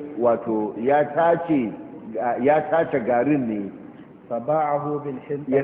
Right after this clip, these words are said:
Speaker 1: sayar da shi da alkamar.
Speaker 2: "مثلا بمثل."
Speaker 1: Daidai da daidai.
Speaker 2: "ولو جعل نصف المد."
Speaker 1: Da zai sanya rabin, wato, mudu
Speaker 2: "من
Speaker 1: na,
Speaker 2: دقيق."
Speaker 1: na gari da rabin mudu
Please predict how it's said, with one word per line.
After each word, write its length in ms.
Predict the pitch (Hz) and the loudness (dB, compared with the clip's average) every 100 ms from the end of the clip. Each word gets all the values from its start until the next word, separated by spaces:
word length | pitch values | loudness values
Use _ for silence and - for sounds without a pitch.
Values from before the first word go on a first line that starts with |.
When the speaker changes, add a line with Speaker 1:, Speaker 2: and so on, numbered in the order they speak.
| - | 2
Speaker 1:
sayar 380 | 160 160 160 139 | 4 4 4 0
da 100 | 127 - | -2 -2
shi 340 | 151 156 156 143 | -4 -2 -2 -2
da 100 | 123 | 0
alkamar. 520 | 143 139 151 143 107 - - - 107 | 0 2 2 0 -2 -6 -14 -14 -12
Speaker 2:
"مثلا 380 | 143 - 165 147 131 | -12 -6 -4 -4 -6
بمثل." 400 | 127 131 - 107 | -8 -10 -12 2
Speaker 1:
Daidai 420 | 147 156 147 156 127 | 6 6 6 2 2
da 80 | 117 | 0
daidai. 440 | 110 101 98 95 - - - - - - - - - | -2 -2 -4 -8 -10 -18 -20 -20 -20 -20 -20 -20 -10
Speaker 2:
"ولو 280 | 110 151 165 | -2 -2 0
جعل 260 | 156 151 | -2 -2
نصف 380 | 151 143 151 - | -4 -6 -10 -8
المد." 720 | 151 143 143 151 - 143 127 101 - - - | -6 -4 -6 -6 -6 -8 -6 -8 -14 -18 -8
Speaker 1:
Da 240 | 104 123 127 | 2 4 6
zai 180 | 165 160 - | 4 2 2
sanya 420 | 165 156 127 101 - - - - | 0 2 0 0 -4 -12 -16 -6
rabin, 600 | 107 151 165 160 131 110 92 - 107 | 4 6 6 2 0 -4 -8 -8 0
wato, 340 | 147 143 131 | 2 2 -2
mudu 640 | 120 147 156 139 113 - - - - | 0 2 2 2 -2 -6 -10 -14 -8
Speaker 2:
"من 160 | 127 147 | -2 4
Speaker 1:
na, 200 | 143 - | 6 6
Speaker 2:
دقيق." 160 | 127 | 4
Speaker 1:
na 80 | 151 | 4
gari 520 | 151 143 123 117 113 101 - - - - - - - | 6 6 4 2 -2 -6 -12 -16 -18 -20 -20 -20 -8
da 140 | 101 123 | 0 6
rabin 400 | 156 151 151 151 | 6 6 2 2
mudu 300 | 156 147 | 2 2